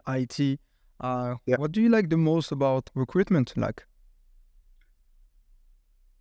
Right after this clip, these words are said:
Speaker 2: I think you and I are in the same, same side. I think there's a passion for this p-, uh, p-,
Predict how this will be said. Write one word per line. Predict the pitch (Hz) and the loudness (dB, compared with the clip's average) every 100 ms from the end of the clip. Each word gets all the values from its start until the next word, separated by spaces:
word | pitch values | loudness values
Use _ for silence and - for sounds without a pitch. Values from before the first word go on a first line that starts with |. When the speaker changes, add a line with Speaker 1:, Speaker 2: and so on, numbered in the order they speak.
| _ _ 151 | _ _ -2
Speaker 2:
I | |
think | 165 214 185 | 2 2 2
you | - 151 175 | -4 2 4
and | 170 | 6
I | 156 170 | 6 6
are | 151 147 | 4 2
in | 139 | 2
the | 131 | 0
same, | - 143 147 113 - | 2 2 2 -2 -8
same | - 147 147 | -4 0 0
side. | - 120 147 123 - | 0 2 4 2 -2
I | 123 123 | -2 0
think | - 131 - | -2 -6 -6
there's | 123 123 120 | 0 2 2
a | |
passion | - 123 127 - 135 120 | 0 2 2 2 -2 -2
for | - 123 120 | -2 -2 0
this | 113 110 | 0 -2
p-, | - 113 _ | -4 -12 _
uh, | 123 117 | -2 -2
p-, | - | -4